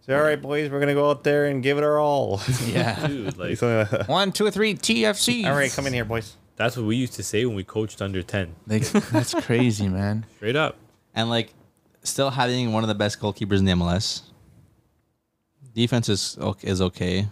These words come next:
Speaker 4: Still Richie Laryea back there. You still have some
Speaker 3: Well,
Speaker 4: good quality
Speaker 3: he's gone now,
Speaker 4: fullbacks.
Speaker 3: but
Speaker 4: Um, yeah, it's
Speaker 2: Wait,
Speaker 4: just,
Speaker 2: is
Speaker 4: it's just
Speaker 2: Laryea going back
Speaker 4: unfortunate.
Speaker 2: to
Speaker 4: No, it's just
Speaker 2: Tottenham?
Speaker 4: unfortunate 'cause they're all in international duty right now.
Speaker 3: Gold Cup, but then his loan expires. Like,
Speaker 2: Oh, yeah, he's going
Speaker 4: Yeah.
Speaker 2: back to Nottingham Forest.
Speaker 4: You
Speaker 2: Hopefully he
Speaker 4: still
Speaker 2: stays
Speaker 4: have,
Speaker 2: there.
Speaker 4: you have Osorio in the midfield. You have, um,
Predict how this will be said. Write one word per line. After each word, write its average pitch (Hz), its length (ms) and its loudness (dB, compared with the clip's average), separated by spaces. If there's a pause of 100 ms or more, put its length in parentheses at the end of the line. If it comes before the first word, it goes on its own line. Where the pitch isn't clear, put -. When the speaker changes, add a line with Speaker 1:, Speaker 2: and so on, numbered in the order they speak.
Speaker 4:
Still 104 280 0
Richie 98 240 -2
Laryea 92 280 0
back 92 200 -2
there. 92 220 0
You 92 100 0
still 98 180 -6
have 90 200 -2
some 95 140 -4
Speaker 3:
Well, 90 80 -2
Speaker 4:
good 92 140 -2
quality 92 300 0
Speaker 3:
he's 92 120 2
gone 90 260 0
now, 82 220 0
Speaker 4:
fullbacks. 85 140 -10 (1080)
Speaker 3:
but 92 60 -2
Speaker 4:
Um, 87 440 0 (440)
yeah, 113 280 2
it's 107 120 -4
Speaker 2:
Wait, 135 120 2
Speaker 4:
just, 117 80 0
Speaker 2:
is 117 60 0
Speaker 4:
it's 120 80 0
just 143 140 2
Speaker 2:
Laryea - 20 0
going 143 120 2
back 131 100 0
Speaker 4:
unfortunate. 131 260 -2
Speaker 2:
to 107 60 -2
Speaker 4:
No, 113 120 2
it's 143 80 0
just 190 120 0
Speaker 2:
Tottenham? 120 60 -4
Speaker 4:
unfortunate 110 420 -2
'cause 95 140 -2
they're 98 100 2
all 95 200 0
in 95 120 -4
international 92 500 -8
duty 90 220 -2
right 85 140 -4
now. 85 320 -6
Speaker 3:
Gold 98 240 -4
Cup, 113 240 -2
but 101 80 -2
then 95 100 -2
his 90 140 -6
loan 98 160 -6
expires. 87 580 -4
Like, 85 220 -10
Speaker 2:
Oh, 127 40 -4
yeah, 131 60 0
he's 127 100 0
going 131 120 2
Speaker 4:
Yeah. 127 40 0
Speaker 2:
back 139 120 0
to 131 60 2
Nottingham 123 400 2
Forest. 117 480 0
Speaker 4:
You - 60 -14
Speaker 2:
Hopefully 117 240 -2
he - 40 2
Speaker 4:
still 104 120 0
Speaker 2:
stays 113 160 0
Speaker 4:
have, 107 160 -2
Speaker 2:
there. 110 60 -6
Speaker 4:
you 98 60 -4
have 101 120 -2
Osorio 104 540 -2
in 104 100 -2
the 101 60 -2
midfield. 104 540 -2
You 95 80 -2
have, 87 480 -4
um, 85 340 -6